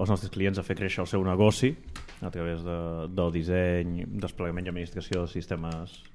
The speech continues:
de sistemes informàtics crítics altament eficients. Però havíem començat ja a fer coses que no encaixaven en aquesta missió, no? En un moment, fa,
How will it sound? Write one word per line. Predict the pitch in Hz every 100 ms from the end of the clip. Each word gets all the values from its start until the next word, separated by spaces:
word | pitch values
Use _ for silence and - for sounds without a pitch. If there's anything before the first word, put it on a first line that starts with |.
| -
de | 117 95
sistemes | 90 85 85 - - -
informàtics | 92 87 80
crítics | - 85 82
altament | 85 85 82
eficients. | 95 - 131 151 - - - - - - - - - - - - -
Però | - 110 101
havíem | 104 113 117 117
començat | 117 113 107
ja | 110
a | 104
fer | 117 104 -
coses | 110 110 110
que | 92
no | 101
encaixaven | 90 82 - 85 80
en | 76
aquesta | - - 71
missió, | 73 73 69
no? | 73 143 - 65
En | 71
un | 76
moment, | 78 78 - - -
fa, | -